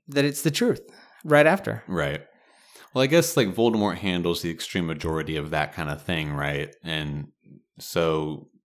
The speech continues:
Speaker 2: he would enjoy torturing the truth out of them, and then he can verify it because he's such an accomplished Occlumens.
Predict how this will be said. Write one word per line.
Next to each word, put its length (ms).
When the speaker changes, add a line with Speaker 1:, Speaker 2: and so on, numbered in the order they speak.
Speaker 2:
he 600
would 180
enjoy 500
torturing 640
the 100
truth 280
out 200
of 80
them, 140
and 60
then 120
he 120
can 160
verify 440
it 200
because 360
he's 140
such 180
an 100
accomplished 480
Occlumens. 640